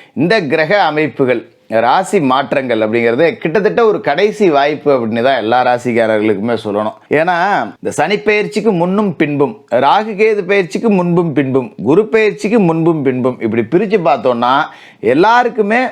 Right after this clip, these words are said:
ஒரு கடைசி வாய்ப்பு அப்படிங்கிறது இந்த வருஷத்துல கிடைக்குது. கெட்டியா பிடிச்சிக்கிங்க, விட்டுறாதீங்க. எல்லாருக்கும் புத்தாண்டு வாழ்த்துக்கள். சிம்மராசி நேயர்களே, உங்களுக்கு இந்த ரெண்டாயிரத்தி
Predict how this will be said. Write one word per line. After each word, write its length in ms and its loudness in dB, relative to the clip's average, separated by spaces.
ஒரு 180 -2
கடைசி 580 0
வாய்ப்பு 560 2
அப்படிங்கிறது 760 0
இந்த 180 0
வருஷத்துல 540 0
கிடைக்குது. 520 0
கெட்டியா 460 2
பிடிச்சிக்கிங்க, 540 0
விட்டுறாதீங்க. 600 0
எல்லாருக்கும் 880 0
புத்தாண்டு 500 -2
வாழ்த்துக்கள். 680 -2
சிம்மராசி 680 4
நேயர்களே, 720 2
உங்களுக்கு 440 0
இந்த 480 2
ரெண்டாயிரத்தி 720 2